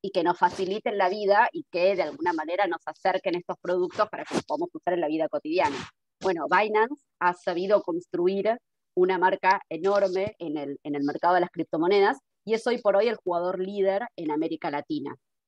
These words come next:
¿sí? Lo vemos desde las, desde las conversaciones en el, en el ecosistema digital, con el setenta por ciento siendo la marca más nombrada. Le sigue Bitso, le sigue Coinbase, aunque con una cantidad de menciones muchísimo menor. El, el gráfico de torta en este sentido es contundente.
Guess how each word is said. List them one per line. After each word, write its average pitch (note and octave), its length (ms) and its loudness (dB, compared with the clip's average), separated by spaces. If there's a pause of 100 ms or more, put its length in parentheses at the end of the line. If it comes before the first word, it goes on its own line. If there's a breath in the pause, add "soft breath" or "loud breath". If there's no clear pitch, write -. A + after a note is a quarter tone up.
(140)
¿sí? - 240 2 (480)
Lo E3 120 4
vemos G3 300 6
desde E3+ 220 2
las, D#3 180 4 (180)
desde E3 180 -4
las D3+ 120 -2
conversaciones F3 800 2
en D#3+ 160 2
el, C3+ 260 -2
en C#3+ 140 -4
el C#3+ 100 -2
ecosistema D#3 440 -2
digital, G3 540 4
con D#3 140 0
el D3+ 100 -4
setenta F#3+ 480 0
por D#3+ 160 -4
ciento G3 340 -2
siendo E3 240 -6
la D3 80 -8
marca D#3+ 260 -2
más D#3+ 260 0
nombrada. E3+ 580 2 (380)
Le G3 160 2
sigue C4+ 360 0
Bitso, B3+ 380 -4
le E3 120 -2
sigue G#3 320 -2
Coinbase, G3 580 4
aunque D3+ 200 -6
con D3 180 -4
una D#3+ 240 2
cantidad D3+ 360 -4
de E3 60 0
menciones E3 380 -4
muchísimo F3+ 580 0
menor. E3+ 440 4
El, C#3+ 80 -12 (160)
el C#3+ 100 -10
gráfico D3+ 400 -2
de - 60 2
torta D#3+ 280 0
en D3 100 0
este D#3+ 120 -6
sentido E3 340 2
es - 40 -8
contundente. F#3+ 880 2